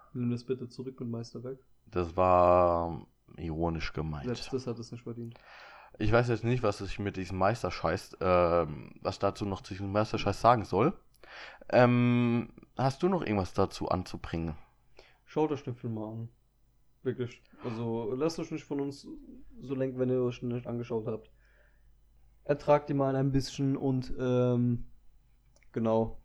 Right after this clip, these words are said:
Speaker 1: bildet eure eigene Meinung dazu. Das war jetzt unsere subjektive Sicht, aber wir sind auch, auch, was das angeht, einfach nicht die einzigen. Von daher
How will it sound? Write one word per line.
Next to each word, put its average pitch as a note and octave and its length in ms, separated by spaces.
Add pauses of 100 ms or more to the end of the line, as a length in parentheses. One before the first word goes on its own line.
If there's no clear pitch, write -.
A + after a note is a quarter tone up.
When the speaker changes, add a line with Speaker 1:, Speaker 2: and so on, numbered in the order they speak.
(240)
Speaker 1:
bildet C#3 260
eure A#2+ 220
eigene A#2+ 220
Meinung A#2 260
dazu. A#2+ 480 (320)
Das - 160
war A#2+ 140
jetzt B2 160
unsere F3 400
subjektive D3 680
Sicht, C#3+ 440 (220)
aber A#2 300
wir A2+ 80
sind A#2+ 160
auch, B2 340
auch, A#2 260 (260)
was - 160
das - 160
angeht, A2+ 260
einfach A2 260
nicht G#2+ 220
die A2 100
einzigen. A2 540
Von A2+ 160
daher G#2+ 500